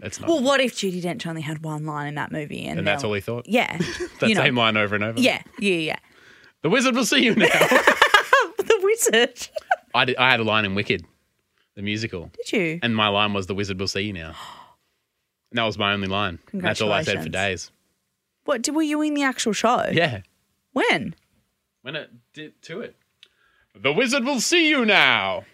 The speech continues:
Speaker 2: Did you actually, you were in it?
Speaker 1: Yeah.
Speaker 2: You were in the show?
Speaker 1: Yeah.
Speaker 2: You toured with Wicked?
Speaker 1: I didn't tour, I just did the Canberra shows.
Speaker 2: Really?
Speaker 1: Yeah.
Speaker 2: That's so cool.
Speaker 1: Yeah.
Speaker 2: And was Rob Mills there?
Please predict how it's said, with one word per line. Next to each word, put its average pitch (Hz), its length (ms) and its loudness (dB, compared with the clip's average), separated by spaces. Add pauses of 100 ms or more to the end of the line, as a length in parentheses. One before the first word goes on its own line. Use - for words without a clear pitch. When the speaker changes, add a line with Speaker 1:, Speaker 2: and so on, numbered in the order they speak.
Speaker 2:
Did 330 180 -2
you 403 120 4
actually, 349 560 2
you 277 220 0
were 269 80 2
in 254 200 4
it? 123 220 -2 (140)
Speaker 1:
Yeah. 151 200 -2 (400)
Speaker 2:
You 302 120 2
were 302 60 0
in 285 140 4
the 269 100 2
show? 202 520 4
Speaker 1:
Yeah. 180 220 4
Speaker 2:
You 262 140 2
toured 262 380 2
with 240 140 0
Wicked? 202 420 2
Speaker 1:
I 147 80 6
didn't 123 140 0
tour, 123 140 0
I 110 100 4
just 101 140 -8
did 110 100 -6
the 107 60 -4
Canberra 101 300 -4
shows. - 320 -10 (760)
Speaker 2:
Really? 440 520 4
Speaker 1:
Yeah. 139 200 0 (240)
Speaker 2:
That's 453 240 4
so - 120 4 (440)
cool. 220 300 2
Speaker 1:
Yeah. 247 220 -4
Speaker 2:
And 339 140 4
was 349 140 2
Rob 320 160 4
Mills 294 260 2
there? 330 140 4